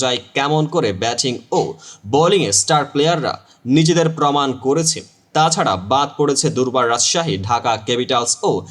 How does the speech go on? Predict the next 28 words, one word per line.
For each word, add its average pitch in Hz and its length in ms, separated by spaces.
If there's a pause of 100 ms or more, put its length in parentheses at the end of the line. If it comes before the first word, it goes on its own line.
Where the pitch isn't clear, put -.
(280)
সিলেট 156 340
স্ট্রাইকার্স। - 500 (160)
কিন্তু 185 240 (240)
এই 175 80 (100)
তিন 175 200
দলের 160 220 (160)
হয়ে 143 220 (380)
উঠেছে 180 300 (180)
আসরের 143 320 (100)
সর্বোচ্চ 143 420 (160)
রান 110 160 (240)
ও - 20 (440)
উইকেটের 127 540
সংগ্রাহক। 131 520 (640)
ব্যাটিংয়ের 196 500
দিক 180 220
থেকেই 208 240 (280)
লিগ 170 260
পর্বের 190 360
শীর্ষতায় 196 460
রয়েছেন 143 340 (120)
ঢাকার 131 260 (120)
তানজিদ 147 380
হাসান 135 280 (120)
তামিম, 131 280 (140)
বারো 139 240
ম্যাচে 151 320
চারশো 139 360